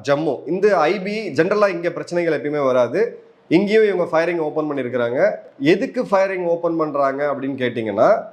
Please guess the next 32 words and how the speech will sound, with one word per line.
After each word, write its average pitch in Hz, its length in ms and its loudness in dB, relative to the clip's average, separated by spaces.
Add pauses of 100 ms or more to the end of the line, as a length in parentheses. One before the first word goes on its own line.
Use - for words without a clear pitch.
(360)
நாம 180 320 4
திரும்ப 202 320 2
எந்த 190 280 0
ஸ்ட்ரென்த்ல 180 520 0
ஃபயர் 160 300 0
பண்றோம்னு 143 320 -4
பார்க்கும் 127 360 -2
பொழுது, 107 600 -2 (300)
நம்ம 165 200 2
எவ்வளோ 190 680 0 (680)
ஃபோர்ஸஸ் 233 440 4
அங்க 190 140 2
டிப்ளாய் 175 500 2
பண்ணியிருக்கிறோம் 147 520 -4
அப்படின்றது 131 380 -4
தெரியும். 127 580 0
ரெண்டாவது, 190 500 4
நம்மளை 185 160 -2 (100)
என்கேஜ் 190 300 0
பண்ணி 156 200 -4
வைக்கணும், 131 520 -2 (380)
இவங்க 165 260 4
இங்க 160 160 0
இருந்து 160 180 -2
ஃபோர்ஸை 170 340 0
மூவ் 151 280 -4
பண்ணக்கூடாதுன்ட்டு. 117 560 0
அதுல 139 200 4
ரொம்ப 185 280 0
குறிப்பா 185 280 0
ஒரு 180 100 2
இடம் 160 220 -4